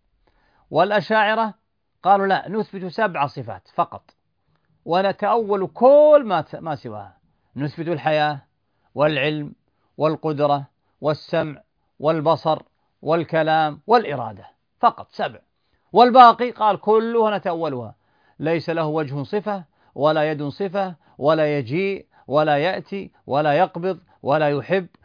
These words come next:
ولا يبغض، ولا يكره، ولا يضحك، ولا شيء من ذلك، فقط هذه السبع صفات".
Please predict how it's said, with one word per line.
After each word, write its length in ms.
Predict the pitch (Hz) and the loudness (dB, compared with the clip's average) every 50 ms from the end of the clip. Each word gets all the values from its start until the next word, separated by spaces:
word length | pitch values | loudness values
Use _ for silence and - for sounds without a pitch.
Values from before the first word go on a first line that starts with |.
| _ _ - | _ _ -2
ولا 280 | 123 151 160 156 139 | -2 0 2 0 0
يبغض، 500 | 143 165 196 185 180 165 180 196 190 165 - _ _ _ - | 0 0 -2 -2 -2 -4 -4 -4 -4 -6 -10 _ _ _ -4
ولا 300 | 110 135 156 160 151 143 | -2 0 2 2 2 2
يكره، 540 | 147 175 190 190 - 202 196 196 185 170 - _ _ _ - | 2 0 -2 -2 -2 0 2 2 0 -2 -6 _ _ _ -6
ولا 280 | - 139 143 147 143 | -2 0 0 0 0
يضحك، 600 | 135 147 185 202 180 151 143 185 202 190 - - | 2 4 2 2 2 2 2 2 2 2 0 0
ولا 280 | 233 285 311 285 240 196 | 2 4 6 6 6 6
شيء 180 | 143 180 190 160 | 4 2 -4 -6
من 160 | 147 135 117 | -8 -8 -10
ذلك، 400 | 113 104 104 110 - _ _ _ _ _ _ | -10 -12 -14 -16 -20 _ _ _ _ _ _
فقط 320 | 135 120 - 185 190 - | 0 2 2 2 0 -2
هذه 160 | 175 180 175 | -2 -4 -4
السبع 280 | 151 - - 165 139 120 | -4 -6 -8 -8 -8 -10
صفات". 360 | 110 - 135 120 110 101 | -12 -12 -12 -12 -12 -14